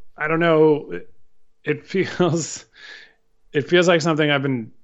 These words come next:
saying and writing about every offseason for a very long time.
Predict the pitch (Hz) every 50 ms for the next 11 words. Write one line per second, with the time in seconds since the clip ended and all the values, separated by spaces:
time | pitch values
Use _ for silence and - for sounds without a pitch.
0 | _ _ _ _ _ _ - - - 143 143 143 151 151 160 165 165 156 135 131
1 | 123 123 120 120 127 127 131 135 139 135 135 131 131 131 131 131 127 - 120 127
2 | 135 135 135 135 139 147 143 135 135 131 127 - - - 127 123 113 113 110 107
3 | 113 113 110 - - 123 120 113 107 101 98 101 110 113 117 131 143 147 147 147
4 | 147 147 147 135 151 165 170 156 143 123 120 117 110 107